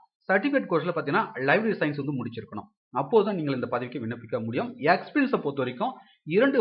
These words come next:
வருடங்கள் இருக்க வேண்டும். அதாவது பாத்தீங்கன்னா, ஏதாவது ஒரு டிகிரி வந்து முடிச்சிருக்கணும். சர்டிஃபிகேட் கோர்ஸ்ல பாத்தீங்கன்னா, லைப்ரரி சயின்ஸ் வந்து முடிச்சிருக்கணும். அதுக்கடுத்து எக்ஸ்பீரியன்ஸ் பாத்தீங்கன்னா, டூ இயர்ஸ் வந்து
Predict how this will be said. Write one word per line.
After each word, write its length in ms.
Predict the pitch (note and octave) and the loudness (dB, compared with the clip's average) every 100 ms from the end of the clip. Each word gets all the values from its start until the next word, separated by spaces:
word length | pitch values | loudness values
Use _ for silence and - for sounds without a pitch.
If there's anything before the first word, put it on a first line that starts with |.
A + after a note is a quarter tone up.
| C#3 | 4
வருடங்கள் 420 | C#3+ C3+ B2+ A3 - - | 4 2 0 -2 -6 -8
இருக்க 180 | B2 A2+ G#2+ | -4 -4 -4
வேண்டும். 280 | G#2 G2 - _ _ | -4 -8 -10 _ _
அதாவது 160 | B2+ C#3 | -6 0
பாத்தீங்கன்னா, 280 | C#3+ C3+ G#3 C4+ B2 | 0 2 0 -2 0
ஏதாவது 200 | C3+ D3 | 2 2
ஒரு 80 | C3+ | 0
டிகிரி 160 | B2+ C#3+ | 0 0
வந்து 140 | D3 C3 | 0 -4
முடிச்சிருக்கணும். 600 | A#2+ C#3+ C#3 C#3+ F3+ E4+ - _ _ _ | -4 -4 -2 2 2 2 -4 _ _ _
சர்டிஃபிகேட் 300 | E3 G3+ B3 | 0 0 -2
கோர்ஸ்ல 200 | F#3 - D3+ | -2 -2 -6
பாத்தீங்கன்னா, 280 | C3 B2+ G#3 - - - | -4 -2 -2 -4 -12 -4
லைப்ரரி 260 | C3 F#3+ F#3+ | -2 -2 -4
சயின்ஸ் 200 | D3 C#3 | -4 -6
வந்து 120 | C#3 C3+ | -4 -4
முடிச்சிருக்கணும். 560 | B2 C3+ B2 C3 E3 C#4+ - - _ - | -4 -4 -2 2 2 2 -6 -20 _ -2
அதுக்கடுத்து 300 | F#3+ A3 G3 | 0 4 4
எக்ஸ்பீரியன்ஸ் 320 | F3+ - A3 D#3+ | 4 0 -4 -2
பாத்தீங்கன்னா, 260 | D3 G#3 - - - | -2 -2 -2 -10 -6
டூ 60 | E3 | -4
இயர்ஸ் 160 | F3+ F#3 | -2 -2
வந்து 120 | D#3 | -6